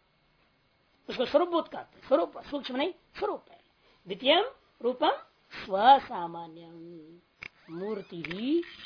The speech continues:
भूमि ही। जैसे पृथ्वी में क्या है? स्थूलता, मूर्त भाव। मूर्त भाव है भूमि में, और जल में स्नेह भाव है, अग्नि में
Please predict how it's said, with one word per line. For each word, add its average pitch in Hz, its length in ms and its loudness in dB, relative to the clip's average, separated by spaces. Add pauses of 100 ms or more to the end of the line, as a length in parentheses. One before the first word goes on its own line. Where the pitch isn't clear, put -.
(160)
भूमि 165 340 -6
ही। 175 400 -4
जैसे 214 200 -4
पृथ्वी 208 320 -8
में 247 120 -4
क्या 269 200 6
है? 285 200 8 (720)
स्थूलता, 175 720 -2 (300)
मूर्त 262 320 -6
भाव। 208 400 -2 (600)
मूर्त 277 480 0
भाव 269 240 8
है 285 80 8
भूमि 220 340 -2
में, 147 160 -14 (800)
और 226 140 6
जल 285 280 6
में 349 240 4 (260)
स्नेह 302 320 2
भाव 254 340 6
है, 151 180 -12 (520)
अग्नि 269 320 2
में 339 240 2